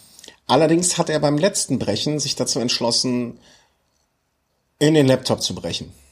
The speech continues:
In unseren Produktionslaptop und, ähm, ja, es war am Dienstag und, äh, seitdem warte ich auf eine neue Tastatur.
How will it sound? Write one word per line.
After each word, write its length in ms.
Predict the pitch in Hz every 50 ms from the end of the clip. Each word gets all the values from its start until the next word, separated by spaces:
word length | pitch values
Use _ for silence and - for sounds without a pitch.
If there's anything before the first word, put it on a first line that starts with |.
| _ _ - _
In 160 | 170 185 196
unseren 240 | 185 175 185 170 170
Produktionslaptop 1000 | - 185 185 180 - - 233 247 247 247 - 160 151 - - - 196 202 - -
und, 400 | - 131 151 151 156 156 147 147
ähm, 500 | 147 143 143 143 139 139 135 143 139 123 -
ja, 340 | 165 175 175 156 135 123 92 101 123 135 131 139
es 200 | 139 131 - -
war 140 | 156 147 143 143
am 160 | 143 139 139
Dienstag 680 | 180 202 214 214 214 - - 180 175 175 170 170 -
und, 440 | 104 127 143 139 143 139 135 135 -
äh, 320 | 139 135 135 135 135 139 - - - - - - - - - - - - - -
seitdem 400 | - 139 135 - 180 175 165 160
warte 240 | 147 139 131 - 131
ich 100 | - 104
auf 140 | - -
eine 160 | 101 101 110 107
neue 260 | 107 104 101 98 98
Tastatur. 680 | - - 98 - - - 104 - - 226 277 330 294